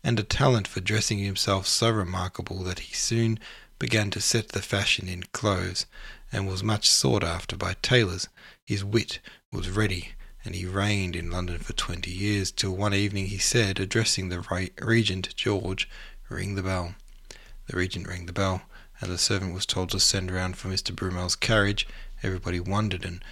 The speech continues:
everybody understood that the knell of this popularity had been rung. The friends he had endured, who had endured the beau's authority, accepted rebuffs, sarcasms, and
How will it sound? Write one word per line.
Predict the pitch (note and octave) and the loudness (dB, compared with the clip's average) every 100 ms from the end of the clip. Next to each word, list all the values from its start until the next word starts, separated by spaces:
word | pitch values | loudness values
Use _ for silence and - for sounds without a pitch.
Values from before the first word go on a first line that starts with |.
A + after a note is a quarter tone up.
| - - | -10 -6
everybody | F2 F#2 | -4 -4
understood | F#2 F2 F#2 - - B2 F#2+ | -4 -4 0 0 4 4 2
that | F#2+ | -2
the | G#2+ | -4
knell | G#2 G2+ G2 F#2+ | 0 2 4 2
of | F2+ F2 | 0 -4
this | - - - - | -4 0 -2 -2
popularity | - - F2+ G2 F#2+ E2+ | -4 -4 0 2 2 0
had | - - | -4 -6
been | - F#2+ | -6 0
rung. | G#2 F#2+ F2+ - - - _ _ _ | 2 2 -2 -10 -20 -20 _ _ _
The | - | -8
friends | C3 C#3+ B2 A2 | 6 8 10 6
he | G#2+ | 2
had | F#2+ - G2+ F#2 - - - - | 0 0 -2 -2 -8 -18 -20 -12
endured, | - F#2+ F#2 G#2+ G2 F#2 F2 - - - - - | -6 0 4 4 4 0 -4 -12 -20 -20 -20 -4
who | G#2 | 0
had | G#2+ | 2
endured | G2 G2 A#2 G#2+ | 2 4 6 6
the | G2 | 4
beau's | - F#2 F2 | 0 0 0
authority, | - - B2+ A#2+ F#2+ F#2+ - - - - - - | -2 2 6 6 4 -2 -8 -12 -16 -18 -10 -4
accepted | - C3 B2 F#2+ F2 | 2 2 4 0 0
rebuffs, | F2+ G2+ F2 - | 0 2 0 0
sarcasms, | - - - G2 F#2+ - F#2+ F2+ F2 F2 | 0 2 4 4 4 0 -2 -4 -6 -6
and | F#2 F2 | -8 -8